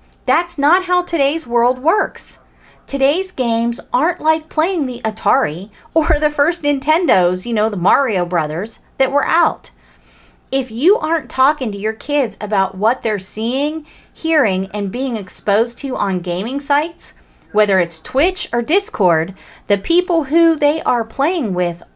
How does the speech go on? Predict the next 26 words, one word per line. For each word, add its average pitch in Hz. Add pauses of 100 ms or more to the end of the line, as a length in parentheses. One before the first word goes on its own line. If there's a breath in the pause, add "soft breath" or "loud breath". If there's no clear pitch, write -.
are. 254 (500 loud breath)
And 226
those 392
people 381
are -
educating 254
your 208
kids. 214 (380 loud breath)
They 220
are 196
forming 277
their 202
opinions, 226 (300 loud breath)
and 254
they 320
have 294
way 294
more 370
influence 247
over 220
your 247
kids 330
than 214
you 269
can 285
imagine. 196